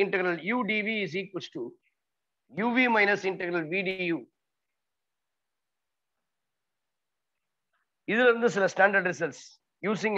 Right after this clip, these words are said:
a integration, uh, of parts-ல ரொம்ப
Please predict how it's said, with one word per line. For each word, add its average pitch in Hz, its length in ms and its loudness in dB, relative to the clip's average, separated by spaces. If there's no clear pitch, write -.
a 202 40 6
integration, 190 500 0
uh, 143 680 2
of 139 60 -8
parts-ல 175 340 0
ரொம்ப 196 120 2